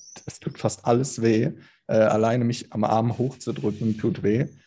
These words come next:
Und ich dachte mir, gestern Abend dachte ich mir, "Alter, ganz ehrlich, äh,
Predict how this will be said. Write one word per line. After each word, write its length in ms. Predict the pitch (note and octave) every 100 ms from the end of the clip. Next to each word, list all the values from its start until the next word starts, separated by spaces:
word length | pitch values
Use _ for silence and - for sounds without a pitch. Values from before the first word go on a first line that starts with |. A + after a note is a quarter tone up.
| _ -
Und 80 | A2+
ich 100 | -
dachte 260 | B2 -
mir, 440 | A#2+ A#2 A#2 A2+ -
gestern 360 | - C#3 D3+ C3+
Abend 180 | B2
dachte 160 | C3 -
ich 100 | -
mir, 160 | C3 -
"Alter, 480 | C#3 F3 - - C3+
ganz 260 | B2+ D#3
ehrlich, 460 | - C#3+ A2 - -
äh, 220 | B2+ B2+